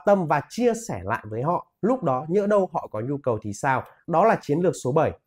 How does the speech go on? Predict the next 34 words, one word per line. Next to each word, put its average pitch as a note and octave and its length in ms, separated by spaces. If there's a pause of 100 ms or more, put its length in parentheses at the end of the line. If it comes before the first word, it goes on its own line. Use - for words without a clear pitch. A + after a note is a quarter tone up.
(200)
Chiến C4 80
lược C#4+ 140
số A3+ 180
tám, G#3 340 (220)
đó D#3 260
chính F#3 200
là D3+ 300 (100)
viết D#3+ 280
sách. G#3+ 300 (720)
Xuất F4 320
bản A3+ 200 (120)
sách D#4 240
hoặc G3 200 (140)
tài G#3+ 280
liệu A3 340
chia C#4 300 (180)
sẻ F3 300
kiến E3 240
thức C4+ 240
miễn A#3+ 220 (100)
phí. G3+ 340 (360)
Và G3+ 220
chúng A#3+ 120
ta C#4 100
kèm A3 420
theo B3+ 260
lời A3 200 (100)
kêu C4 160
gọi A3+ 240
hành F3+ 280
động F#3+ 220
để F3 240
người F3 200 (420)
ta, A3 340